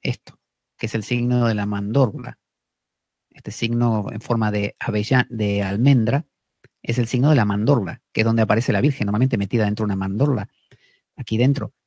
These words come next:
Bueno, eso es la mandorla, es la intersección de dos círculos. Entonces, estos son los tres planetas transpersonales. Espera que vamos a poner de nuevo.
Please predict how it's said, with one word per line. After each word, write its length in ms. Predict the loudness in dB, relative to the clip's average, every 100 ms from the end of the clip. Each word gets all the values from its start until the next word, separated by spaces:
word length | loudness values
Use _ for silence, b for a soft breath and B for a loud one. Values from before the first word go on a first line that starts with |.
| _ _ _ _
Bueno, 180 | -2 0
eso 220 | 0 2 4
es 60 |
la 80 | 4
mandorla, 520 | 2 0 -2 -4 -10 _ _
es 140 | -2
la 120 | 2
intersección 880 | 2 2 0 0 -2 -2 2 2 4
de 100 | 4
dos 380 | 4 0 -2 -20 _
círculos. 800 | -4 0 0 -2 -10 -10 -16 _ _ _ _ _ _ _ _ _ _ _ _ _ _ _ _ _ _ _ _
Entonces, 240 | -2 -2 0
estos 260 | 0 0 0
son 160 | 2
los 140 | 2 2
tres 400 | 2 2 0 -10 _
planetas 640 | 0 0 2 0 0 -6 -14 -2
transpersonales. 1040 | 0 -2 -2 -2 0 -2 -2 -4 -10 -20 _
Espera 200 | -8 -6
que 60 | -6
vamos 220 | -6 -8
a 40 |
poner 220 | -6 -4 -4
de 60 |
nuevo. 200 | -2 -4